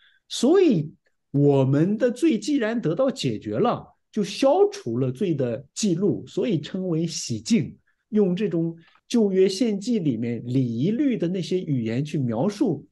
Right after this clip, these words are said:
我们的罪得到了清偿解决，所以用血和洗净，血象征死，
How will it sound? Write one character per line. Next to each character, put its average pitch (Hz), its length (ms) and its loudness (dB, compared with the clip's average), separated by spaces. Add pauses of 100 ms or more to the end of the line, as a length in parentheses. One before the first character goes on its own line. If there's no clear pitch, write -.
(280)
我 120 200 0
们 127 200 0
的 185 120 0
罪 185 440 -2 (100)
得 117 180 -4
到 175 200 -2
了 131 120 0
清 190 360 -6
偿 92 360 -12 (200)
解 107 260 -4
决， 107 420 -4 (160)
所 - 160 0
以 214 100 0
用 170 300 -2 (180)
血 107 440 -2
和 139 180 0
洗 139 200 -6
净， 139 180 0
血 110 240 -2
象 196 240 -2
征 202 160 0
死， - 260 -10